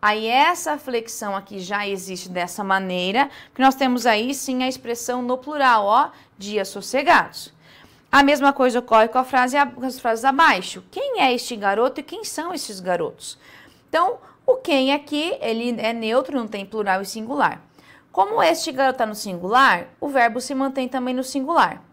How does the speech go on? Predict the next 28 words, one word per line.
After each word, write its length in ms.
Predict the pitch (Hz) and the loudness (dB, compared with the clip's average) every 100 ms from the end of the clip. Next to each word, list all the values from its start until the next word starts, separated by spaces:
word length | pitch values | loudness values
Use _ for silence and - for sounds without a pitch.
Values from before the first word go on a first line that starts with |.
| _ _ _ _ | _ _ _ _
Estes 600 | 320 370 427 - 349 285 | 2 4 2 -2 -4 -2
garotos 580 | 262 262 254 262 262 285 | 2 4 6 4 2 -2
já 140 | 285 | 0
é 140 | 269 277 | 2 0
plural, 600 | 269 320 285 277 277 220 | -4 0 6 6 6 2
então 300 | 214 247 240 | -4 -4 -4
aqui 200 | 240 254 | -2 -2
eu 100 | 262 | 0
tenho 240 | 262 254 | 0 -4
a 40 | 247 | -6
flexão 840 | - 277 - - - 254 277 277 - - _ _ - | -2 0 0 -6 -2 2 2 0 -12 -20 _ _ -4
marcadamente 1300 | 254 277 339 415 - 339 277 302 269 240 247 254 - | 4 6 6 4 4 4 6 4 4 2 0 -2 -6
por 240 | - 294 294 | -6 -8 -4
causa 440 | - 247 240 247 | 2 2 2 -2
do 200 | 208 254 | 0 -2
plural 640 | 262 269 214 214 262 285 | -2 -4 2 4 4 2
estes 460 | - 254 262 269 262 | 0 2 2 -2 -6
garotos. 640 | 254 311 254 254 254 196 | -2 2 2 2 -4 -12
Então 260 | 190 190 202 | -12 -8 -8
aqui 260 | 208 - 226 | -8 -6 -8
a 60 | |
concordância 760 | 226 226 - 233 220 233 302 294 - | -8 -10 -8 -6 -6 -6 -10 -10 -2
é 200 | 202 208 | -2 -2
com 200 | 240 240 | -4 -4
o 40 | |
predicativo 800 | 240 254 254 285 277 - 185 180 | -4 -8 -6 -4 -4 -6 -14 -12
do 100 | 180 | -14
sujeito. 640 | - 247 359 233 - - | -12 0 2 0 -4 -20